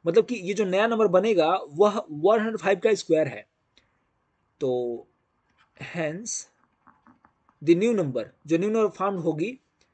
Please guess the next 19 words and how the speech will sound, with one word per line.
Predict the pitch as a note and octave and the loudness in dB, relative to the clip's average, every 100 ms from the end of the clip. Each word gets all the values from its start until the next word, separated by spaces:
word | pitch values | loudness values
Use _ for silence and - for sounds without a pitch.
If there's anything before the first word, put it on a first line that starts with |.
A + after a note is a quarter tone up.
| _ _ - | _ _ -12
hence | C#3+ F3 F3 C#3+ | -10 -8 -10 -4
the | D#3 E3+ | -2 0
new | D#3 C#3+ | -2 -4
number, | C3 C3 G3 - - | -4 -2 -2 -4 -14
हम | D#3+ E3 | -4 2
वो | F#3 | 4
न्यू | A3 | 4
नंबर | A3 G#3 | 2 0
निकालना | F#3 F#3+ G3+ | 2 2 2
नहीं | F#3+ | 0
चाहते | F3+ G3+ | 0 2
क्योंकि | G#3 G3 | 0 -2
न्यू | G3+ | -4
नंबर | G3+ G3 | -2 -2
निकालने | F3+ F#3 | 0 2
को | G3 | 2
नहीं | G3+ F3 E3+ | 2 0 -4
पूछा | C#3+ A2+ | -8 -12
है, | - | -14